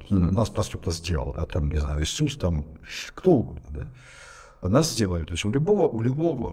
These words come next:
Speaker 2: у любого создания, да, творения, в том числе человеческого, есть некое предназначение. То есть если я делаю автомобиль, он, значит, сука, должен ездить, да. Вот.
Speaker 1: Мгм.
Speaker 2: А если кто-то делает человека, то у него тоже, блядь, зачем? Потому что это, это, эта сука должна что-то делать, да, то есть как бы как-то, и это обусловлено его конструкцией.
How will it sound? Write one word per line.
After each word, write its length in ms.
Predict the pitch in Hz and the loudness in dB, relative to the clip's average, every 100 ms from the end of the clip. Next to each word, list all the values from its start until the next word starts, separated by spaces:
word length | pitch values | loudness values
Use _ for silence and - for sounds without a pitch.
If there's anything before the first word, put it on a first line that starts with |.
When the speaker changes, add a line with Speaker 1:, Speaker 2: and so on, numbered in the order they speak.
| - | -6
Speaker 2:
у 80 | |
любого 380 | 107 117 156 127 | -4 -2 2 2
создания, 580 | 107 110 - 202 190 101 | 2 0 2 4 4 2
да, 180 | 92 82 | 2 0
творения, 500 | - 101 101 82 76 | 2 2 4 2 0
в 60 | |
том 140 | - 78 | -4 -8
числе 160 | - | -6
человеческого, 720 | - 92 98 90 76 - - - | -2 2 2 2 -2 -6 -8 -6
есть 160 | 165 | 0
некое 220 | 175 - | 0 0
предназначение. 760 | 110 - 117 120 117 - 78 71 | -2 0 0 2 2 0 -2 -4
То 120 | - | -8
есть 120 | 73 | -8
если 240 | 95 - 107 | -6 -2 0
я 60 | |
делаю 280 | 98 107 98 | 2 2 2
автомобиль, 540 | 95 98 117 143 220 135 | 2 2 2 2 2 2
он, 120 | 110 | 0
значит, 260 | 110 - | 0 -4
сука, 180 | - - | -4 -4
должен 300 | 87 80 - | -4 -4 0
ездить, 320 | 76 76 - - - - | 0 0 -4 -12 -20 -10
да. 140 | - 120 - - - - - - - - | -6 -6 -6 -14 -14 -12 -14 -16 -20 -10
Вот. 260 | - 92 90 | 0 2 4
Speaker 1:
Мгм. 160 | 95 78 | 4 4
Speaker 2:
А 380 | 95 98 90 90 98 | 2 2 2 0 -2
если 720 | 135 - 139 123 123 110 107 | -2 0 2 4 4 2 0
кто-то 320 | - 156 151 | -4 -2 0
делает 280 | 127 139 127 | 2 2 0
человека, 520 | 123 127 165 247 254 | 0 2 2 2 0
то 120 | 101 104 | -2 -2
у 80 | 127 | -2
него 260 | 170 135 | 2 2
тоже, 360 | 110 - 135 101 | 0 -4 -4 -4
блядь, 160 | 87 78 | -2 -2
зачем? 260 | 87 - 180 | 0 -2 -2
Потому 240 | 87 98 | -2 -2
что 80 | 104 | 2
это, 100 | 110 131 | 2 2
это, 220 | 123 123 | 0 0
эта 180 | 120 127 | 2 0
сука 320 | - - 135 | -2 -2 0
должна 300 | 95 87 127 | 2 2 0
что-то 260 | - 123 | 0 -4
делать, 320 | 110 85 73 76 | -4 -4 -4 -2
да, 120 | 113 | -2
то 100 | - | -2
есть 100 | - | -6
как 140 | - | -4
бы 120 | 73 73 | -2 -2
как-то, 460 | 76 - 85 85 | -2 -2 0 2
и 540 | 90 98 107 117 127 131 | 2 2 4 4 4 4
это 220 | 151 139 | 6 4
обусловлено 640 | - 110 139 160 139 101 | 4 -2 -2 0 2 4
его 680 | 87 82 - 123 127 107 98 | 4 2 0 0 2 4 2
конструкцией. 760 | - 95 104 - 120 - - | 0 -2 -4 -6 -6 -6 -14